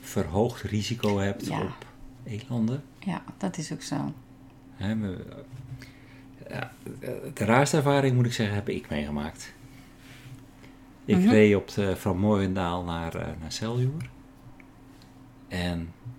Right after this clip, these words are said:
Speaker 1: op de honderdvierendertig, de E honderdvierendertig.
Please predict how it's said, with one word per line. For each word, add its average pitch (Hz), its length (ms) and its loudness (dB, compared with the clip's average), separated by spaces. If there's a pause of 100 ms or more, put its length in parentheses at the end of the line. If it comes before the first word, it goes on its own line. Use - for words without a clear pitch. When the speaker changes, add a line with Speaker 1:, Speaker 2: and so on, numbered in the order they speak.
Speaker 1:
op - 160 -10
de - 60 -2
honderdvierendertig, 87 1000 -4 (680)
de - 180 -2
E 107 80 2
honderdvierendertig. 90 1000 -4